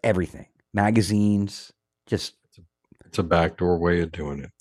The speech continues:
Speaker 1: No, it really is. And, and we knew that they were gonna start doing some of this stuff. Um,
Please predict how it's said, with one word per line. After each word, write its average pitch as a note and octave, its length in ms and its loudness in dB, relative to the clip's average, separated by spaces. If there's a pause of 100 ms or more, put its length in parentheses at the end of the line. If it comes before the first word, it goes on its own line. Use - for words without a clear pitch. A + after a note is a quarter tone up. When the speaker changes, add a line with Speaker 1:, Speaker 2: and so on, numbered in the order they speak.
Speaker 1:
No, C3 180 8
it A2+ 100 8
really A2 340 6
is. D2+ 180 -2
And, G2 120 0
and A2+ 120 2
we A2+ 80 8
knew A#2+ 160 8
that G#2+ 140 6
they G2+ 100 2
were F#2+ 100 4
gonna F2+ 180 -2
start E2 340 0
doing E2+ 240 0
some D#2+ 160 -14
of D2 80 -16
this C#2+ 160 -14
stuff. - 260 -10 (800)
Um, E2+ 340 2